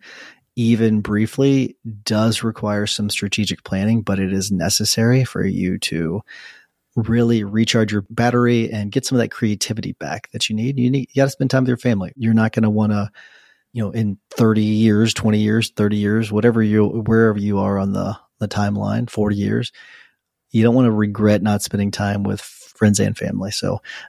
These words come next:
I'm gonna hopefully give you some, some tools on how to address that. But before I do, I just make sure you, if you want maximum lawyer minimum time, for those of you that have been listening for a while, if you've not gotten it, make sure you get it. Get stage one for new listeners.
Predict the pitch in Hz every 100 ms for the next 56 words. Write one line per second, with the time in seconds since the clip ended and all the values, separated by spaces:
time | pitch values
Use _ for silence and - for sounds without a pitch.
0 | - 113 104 98 - 117 110 104 104 104
1 | - 98 95 95 - - 101 - 180 151
2 | 107 98 98 101 98 101 98 101 - 98
3 | - - 110 - - - - _ - 104
4 | 110 120 - 180 123 101 120 127 156 -
5 | 113 113 - _ _ - 110 - 127 120
6 | 120 104 - 110 117 117 117 - 120 120
7 | 113 113 113 113 113 113 117 104 104 101
8 | 104 104 104 98 101 - 104 101 101 107
9 | 113 123 - - - _ 104 101 98 98
10 | 101 120 123 104 - 101 101 98 - 120
11 | 107 117 - - 107 - 101 104 104 110
12 | 107 104 98 98 _ - 113 123 110 101
13 | - 104 101 101